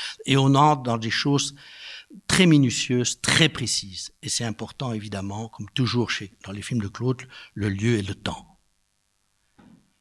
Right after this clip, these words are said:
Et évidemment, c'est aussi important pour que ça ne puisse pas être nié plus tard. Comme plus tard, ça fait déjà un petit temps que certains essayent de nier. Et donc là, c'est important. Et je dirais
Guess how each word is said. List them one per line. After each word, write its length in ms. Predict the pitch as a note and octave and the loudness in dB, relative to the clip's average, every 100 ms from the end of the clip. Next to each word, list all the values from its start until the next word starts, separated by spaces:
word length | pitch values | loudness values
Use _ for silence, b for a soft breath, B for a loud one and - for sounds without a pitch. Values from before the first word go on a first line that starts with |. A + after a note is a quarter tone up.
| _ _ - | _ _ -4
Et 300 | A2 G3 - | -4 -4 -4
évidemment, 680 | A#2 G2+ G2 F#2+ G2+ A#2 B2+ - | 0 0 0 2 4 4 2 0
c'est 160 | - | -2
aussi 240 | A2 - A2 | 0 0 0
important 500 | F#2+ G#2 - A#2+ B2 | -4 -8 -6 -4 -4
pour 180 | - | -6
que 120 | - A2 | -6 -4
ça 140 | A2 | -4
ne 60 | G2 | -6
puisse 220 | - - | -2 -2
pas 140 | A2+ | -2
être 140 | G2 - | -8 -4
nié 320 | A#2 B2 G#2+ | 0 2 2
plus 180 | - G2+ | -2 -10
tard. 400 | E2+ D2+ - _ _ _ _ | -8 -10 -12 _ _ _ _
Comme 340 | - F#2 E2 - | -8 -6 -6 -8
plus 160 | - - | -12 -8
tard, 340 | G2+ G#2 F2 D#2 B B B - | -4 -2 -4 -10 B B B -10
ça 120 | - | -8
fait 120 | - | -8
déjà 220 | G#2 G#2+ | -6 -4
un 40 | G2+ | -6
petit 200 | - G#2+ | -8 -6
temps 160 | A2 | -4
que 80 | F2+ | -4
certains 320 | - E2+ G2 | -6 -8 -12
essayent 300 | F#2+ - G2 | -6 -4 -4
de 100 | F#2+ | -8
nier. 380 | F#2 F#2 E2+ F2+ _ _ _ B B B B B | -10 -10 -14 -16 _ _ _ B B B B B
Et 60 | G2 | 0
donc 220 | A#2+ A2+ | 0 2
là, 100 | A#2+ | 0
c'est 160 | - G#2+ | 2 2
important. 640 | G#2 G#2 - - D3 F3 B B B | 0 -2 -4 2 4 4 B B B
Et 260 | - C#3 E3 | 4 4 4
je 120 | B2 A#2+ | 2 2
dirais 560 | A#2 A2+ C3+ G3+ - | 2 6 6 6 2